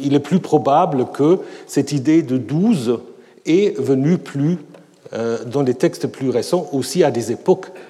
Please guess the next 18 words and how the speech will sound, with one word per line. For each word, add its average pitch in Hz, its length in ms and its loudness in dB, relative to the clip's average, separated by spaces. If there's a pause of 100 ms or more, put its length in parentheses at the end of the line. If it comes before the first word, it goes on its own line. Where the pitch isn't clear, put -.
plus, 131 320 -2 (220)
euh, 104 260 -6
récentes. 147 400 2 (1160)
D'ailleurs, 151 420 4 (280)
nous 135 160 -2
allons 123 200 -2
voir, 185 480 0 (480)
comme 139 220 2
le 131 100 4
disent, 139 420 -2
euh, 113 360 0 (340)
Knauf, 151 680 0
euh, 117 220 4
Axel 135 300 0
Knauf 135 440 0
et 120 60 -2
Philippe 120 380 -6
Guillaume, 160 360 0